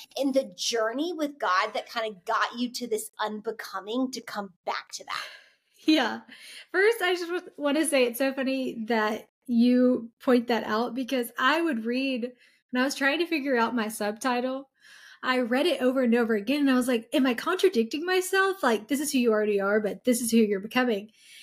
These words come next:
Speaker 2: And I really did feel like God said, "No, like, it's both." And
Speaker 1: Oh.
Speaker 2: I was like, "Well, but is it realizing?" Or, you know, and then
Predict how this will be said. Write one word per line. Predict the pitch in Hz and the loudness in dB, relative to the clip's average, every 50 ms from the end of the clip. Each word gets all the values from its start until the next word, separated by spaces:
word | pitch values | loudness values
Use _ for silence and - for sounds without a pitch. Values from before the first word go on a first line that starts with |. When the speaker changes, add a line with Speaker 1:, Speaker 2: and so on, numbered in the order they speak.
| - - | -20 -8
Speaker 2:
And | 247 277 285 | -4 -2 0
I | 285 | 0
really | 277 233 330 359 403 415 | 0 0 2 4 4 6
did | 370 359 294 247 | 4 4 2 0
feel | - - 277 285 | -2 -2 0 0
like | 311 285 233 220 | 2 0 0 -2
God | 247 254 254 226 226 | -2 -4 -4 -4 -4
said, | - 269 254 220 220 | -2 -2 -2 0 0
"No, | 220 226 226 226 226 | 2 2 4 4 4
like, | 226 202 196 - - | 2 0 -2 -2 -2
it's | 226 214 - - - | -4 -4 -4 -6 -12
both." | 185 175 - - 311 359 294 202 202 190 226 220 - - _ - | -12 -14 -4 0 2 4 4 4 4 2 0 -4 -6 -12 _ -2
And | 262 254 254 254 240 233 240 226 | 0 4 4 4 4 4 2 -2
Speaker 1:
Oh. | - - - - - - - _ | -4 -10 -18 -20 -20 -20 -12 _
Speaker 2:
I | 269 262 | 0 2
was | 262 262 262 269 | 2 2 4 2
like, | 269 240 240 | 0 0 4
"Well, | 254 247 240 | 2 2 4
but | 254 254 240 | 4 4 6
is | 240 233 226 220 | 6 6 4 2
it | - - 208 | 0 0 0
realizing?" | 208 254 302 320 330 330 349 370 349 - 415 427 440 440 440 359 - | 2 2 4 4 4 4 4 4 4 4 2 4 4 2 0 0 0
Or, | - 254 240 233 233 226 | 2 4 4 6 4 4
you | 220 240 247 254 | 2 2 2 2
know, | 233 240 233 233 233 233 | 2 4 2 2 2 2
and | 226 233 240 277 | 4 4 6 6
then | 311 330 320 285 247 | 6 4 4 2 0